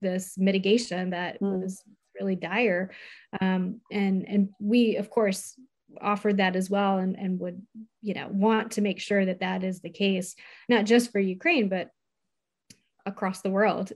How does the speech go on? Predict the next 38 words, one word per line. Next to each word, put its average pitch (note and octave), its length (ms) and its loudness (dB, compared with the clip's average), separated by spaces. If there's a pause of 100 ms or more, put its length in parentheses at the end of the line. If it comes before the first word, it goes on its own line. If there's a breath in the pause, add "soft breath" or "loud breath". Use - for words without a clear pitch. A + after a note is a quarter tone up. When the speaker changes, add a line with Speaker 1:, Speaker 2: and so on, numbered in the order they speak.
Speaker 1:
um, G3 320 2
Speaker 2:
Mm-hmm. - 80 -8
Speaker 1:
where G3+ 140 0
there F#3+ 180 2
could G3 240 -2
be G3 180 0
risks F#3 460 -6
or F3 120 -2
that F3 240 -4
we're, F3+ 340 -4 (380 loud breath)
we're G3 100 2
not F3+ 360 0
supporting, F3 840 -4
um, F#3 360 -6
the F3+ 200 -4
interoperable F3+ 960 0
and E3+ 540 -8
sort F3+ 280 -6
of F3 160 -4
distributed F3+ 640 -6
systems F3+ 540 -10
that, E3 280 -8 (240)
you A3+ 140 0
know, F#3 240 -2 (340)
certainly A#3+ 380 6
exist, G3+ 580 2
but - 160 -2
not, F#3+ 240 2 (160)
not G#3+ 280 0
to G#3+ 80 -4
say G3 180 0
that F#3 220 -2
everyone G3 500 0
is F3+ 140 -8
taking F3 340 -6
advantage F3 460 -6
of F3+ 140 -6
that D#3+ 240 -8